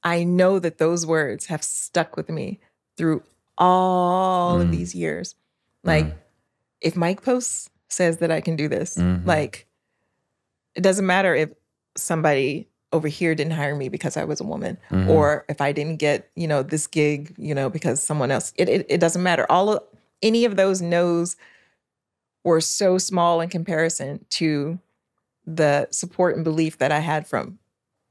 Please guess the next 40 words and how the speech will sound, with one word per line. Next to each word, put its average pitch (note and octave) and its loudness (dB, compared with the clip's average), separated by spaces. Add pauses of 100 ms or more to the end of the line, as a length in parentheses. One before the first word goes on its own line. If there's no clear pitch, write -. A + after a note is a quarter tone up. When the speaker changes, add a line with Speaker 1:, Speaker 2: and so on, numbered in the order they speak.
(100)
Speaker 2:
Mm-hmm. B2 4
Speaker 1:
my C#3 2
heroes. - -10
Speaker 2:
Mm-hmm. A#2+ 4 (840)
Word, G#2+ 6
words C3 2
have G#2+ 2
power. G#2 0
Speaker 1:
Yeah. F3 0
Speaker 2:
When G2 4
you G#2 4
get F#2+ 4
life G2 2
spoken F#2+ 0
into G2 2
you F2 4
at E2+ 4
a E2 0
certain E2+ 0
Speaker 1:
Yeah. C2+ -4
Speaker 2:
point, F#2+ 0
it's - -2
like, D#2+ 0 (400)
it's, F#2 2
it's E2+ 2
a D#2+ 2
game F2 2
changer. C#2 -4
Speaker 1:
Yeah. D#3 -2
Speaker 2:
Even G2+ 6
when F2+ 4
you F2 4
face E2+ 2
adversity D#2+ 2
or, D2+ 2
or D2 0
situations E2 0
that D2 2
are C#2+ -2
tough, E2 2